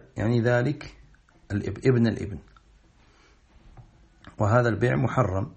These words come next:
لما فيه من الجهالة، وهو من بيع المعدوم، والعلة في تحريمه هو عدم القدرة على تسليم المبيع. كيف له أن يسلم ابن ابن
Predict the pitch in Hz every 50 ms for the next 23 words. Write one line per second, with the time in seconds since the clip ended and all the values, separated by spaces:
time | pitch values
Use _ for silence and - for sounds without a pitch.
0 | - _ _ _ _ _ _ - 113 113 107 104 101 - 117 113 107 107 104 101
1 | 98 90 90 95 92 95 110 104 92 87 87 - - _ _ _ _ _ _ _
2 | - - - - - - - 98 104 107 107 104 101 101 113 117 113 107 104 117
3 | - - - - - _ _ _ _ _ _ _ _ - - - 147 - 127 110
4 | 110 113 120 131 107 87 85 - - - - _ _ _ _ _ _ _ _ _
5 | _ _ _ _ _ _ _ _ _ _ _ - - 98 101 113 127 135 131 120
6 | - 113 107 - - 101 - 98 - 107 110 117 113 110 117 127 139 139 123 117
7 | 113 107 110 120 127 117 107 104 101 - 117 120 131 120 113 113 107 110 107 -
8 | - 139 151 147 131 110 98 92 85 85 92 - - - - _ _ _ _ _
9 | _ _ _ _ _ _ _ _ _ _ _ _ _ _ _ _ _ _ _ _
10 | _ _ _ _ _ _ - 120 120 113 - 117 113 110 107 113 127 147 123 113
11 | 107 101 - - 117 110 104 120 143 170 170 - - - - _ _ - 131 135
12 | 127 127 120 113 - 113 117 127 139 151 170